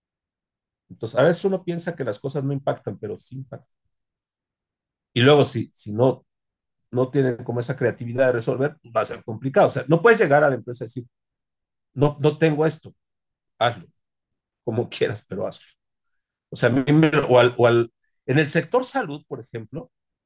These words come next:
no crean que les van a poner una computadora o les van a dar una tablet por persona, ¿eh? Ah, si es un hospital privado, tal vez, pero si llegan al sector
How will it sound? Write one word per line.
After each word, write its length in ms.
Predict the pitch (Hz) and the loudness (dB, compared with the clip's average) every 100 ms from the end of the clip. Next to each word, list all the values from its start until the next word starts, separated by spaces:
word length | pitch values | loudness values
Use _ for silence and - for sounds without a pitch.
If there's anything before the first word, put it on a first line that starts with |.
| _ _ _ | _ _ _
no 160 | 110 156 | 0 2
crean 200 | 180 196 | 4 2
que 80 | 196 | 2
les 120 | 143 113 | -4 -4
van 120 | 160 | -4
a 100 | 160 | -4
poner 200 | 131 143 | -6 -6
una 160 | 175 165 | -6 -8
computadora 760 | 123 - 95 104 104 120 147 | -10 -14 -16 -12 -8 -6 -4
o 60 | 135 | -4
les 120 | 110 | -6
van 160 | 135 135 | -6 -2
a 40 | |
dar 140 | 139 | -2
una 180 | 147 131 | -2 -6
tablet 360 | - 135 143 139 | -4 -4 -4 -8
por 160 | 101 - | -16 -18
persona, 420 | - - 143 110 | -16 -10 -10 -10
¿eh? 120 | 113 - _ _ _ _ _ _ _ _ _ - | -14 -20 _ _ _ _ _ _ _ _ _ -2
Ah, 160 | 131 139 | 0 0
si 140 | - | 2
es 120 | 190 | 4
un 80 | 240 | 4
hospital 400 | 233 - 175 180 | 0 0 0 0
privado, 480 | 165 139 156 214 196 | 2 2 4 2 0
tal 240 | - 143 135 | -2 -2 -2
vez, 340 | 196 185 - | -8 -14 -16
pero 160 | - 101 | -14 -14
si 140 | - | -10
llegan 220 | 110 220 254 | -4 -2 -2
al 100 | - | -6
sector 400 | 120 - 156 | -6 -2 -2